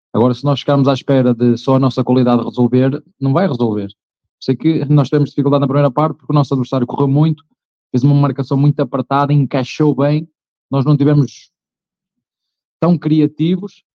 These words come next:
mas na minha opinião mais por, por, por mérito do nosso adversário que nosso, e disse, se nós, eh, para entrarmos no jogo outra vez,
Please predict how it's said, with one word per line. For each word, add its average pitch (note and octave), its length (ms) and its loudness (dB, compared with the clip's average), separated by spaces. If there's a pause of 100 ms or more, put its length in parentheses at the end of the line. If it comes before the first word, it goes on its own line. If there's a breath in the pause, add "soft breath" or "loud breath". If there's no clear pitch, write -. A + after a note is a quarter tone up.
mas C3 200 -4
na D3 160 0
minha D3+ 200 2
opinião C#3+ 260 -4
mais C#3+ 260 -4
por, C3+ 320 0
por, C3 440 0
por C3+ 160 0
mérito C3+ 400 2
do B2+ 40 0
nosso C3 220 0
adversário B2+ 320 -4
que - 80 -8
nosso, D#3+ 260 -2
e A3 60 -10
disse, G#3+ 300 -8
se - 180 -8
nós, C3+ 480 0 (1040)
eh, D2+ 220 -6
para D3+ 100 0
entrarmos D#3 440 0
no D#3 80 2
jogo D3+ 220 2
outra D3+ 220 0
vez, F3 380 -4